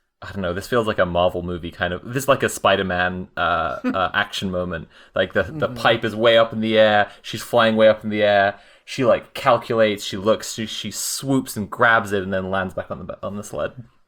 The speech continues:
Speaker 2: Joss Whedon claps. We're all
Speaker 1: <laughs> Yeah,
Speaker 2: uncomfortable.
Speaker 1: exactly. <laughs>
Speaker 2: Um, yeah, so narrowly avoided, uh, losing your Philippa there, but the sledge continues down the mountain.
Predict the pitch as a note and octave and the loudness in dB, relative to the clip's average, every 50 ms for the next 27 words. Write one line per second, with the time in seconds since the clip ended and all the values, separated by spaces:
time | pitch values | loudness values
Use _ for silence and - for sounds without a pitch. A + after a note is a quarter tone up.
0 | _ _ _ _ _ - B2+ A#2+ - D3 C#3 C3+ C3 - C3+ C3 C3 B2 B2 B2+ | _ _ _ _ _ -18 -12 -4 0 2 2 2 2 0 -2 -2 -2 -2 -2 -4
1 | B2 - B2+ B2 A#2 A2+ A2+ A2+ - - - - - - - - - E3+ C3+ A#2+ | -6 -4 -4 -4 -2 -2 -4 -6 -8 -12 -14 -14 -14 -16 -8 -2 0 2 4 4
2 | G3+ G3+ F3 E3 E3 C#3+ A#2 A2 A2+ A#2 A2+ A2 A2+ G#2+ G#2 - - A2+ A#2 B2+ | 4 4 6 6 6 6 6 6 4 4 4 4 4 2 2 2 -2 -4 -4 -4
3 | D3+ D#3 - - - - - - - - - A3 - - - C4 A3 A3 - - | -6 -10 -14 -16 -16 -16 -16 -16 -14 -4 0 0 2 4 2 2 2 2 0 0
4 | - - - - - - - D#4+ - - - A#4+ - - - - G#4 - G4+ G4 | 0 0 0 0 2 4 4 2 4 4 4 2 2 2 0 2 4 6 4 4
5 | - D4+ F4 E4+ - A#3+ E3+ - A#2 C3 C#3 C#3 C3+ C3+ D#3 E3 D#3 A2+ G2+ G2 | 4 0 -4 -6 -10 -12 -8 -4 0 0 2 0 0 0 0 0 0 0 -2 -6
6 | - C#3+ C#3 C3+ C3+ C#3 D3+ D#3+ E3+ E3+ E3+ E3+ E3 E3 E3 E3 D#3+ D#3+ D3 D3+ | -6 -4 -2 -2 0 2 4 4 6 6 6 6 6 4 4 4 4 2 2 0
7 | C#3+ B2+ C3+ D3 D3 D3 D3+ D3+ D3+ D3+ C#3 C3 - - C#3+ C3+ C#3 C#3 D3 D3 | -2 0 0 0 0 0 0 0 0 -2 -2 -6 -8 -6 -4 -4 -2 -2 -2 -2
8 | C3 C#3+ D3 D3 C3+ B2 A#2+ - E3+ E3+ F3+ F#3+ F#3 - G3+ G3 G3+ G#3 G3+ F#3+ | -2 -4 -4 -4 -4 -6 -6 -4 -2 0 0 0 2 2 2 4 4 4 4 4
9 | D3+ C3+ B2+ G#2+ - - C3 B2 A#2+ A2 - - - - C3+ C3 C3 C3 C3 - | 2 0 -4 -4 -6 -6 -6 -4 -4 -6 -8 -10 -8 -6 -4 -4 -4 -4 -6 -8
10 | - C3+ B2+ B2 A2 - D3 D3 D3 D3 D3 C#3 C3 C3+ C#3+ C3+ C3 C3 B2+ B2+ | -6 -6 -6 -6 -6 -6 -4 -4 -4 -4 -4 -4 -4 -4 -4 -4 -2 -4 -4 -4
11 | B2+ C3 C3 C3+ C3+ - A#2 A2 G#2 | -4 -4 -4 -4 -4 -6 -8 -10 -10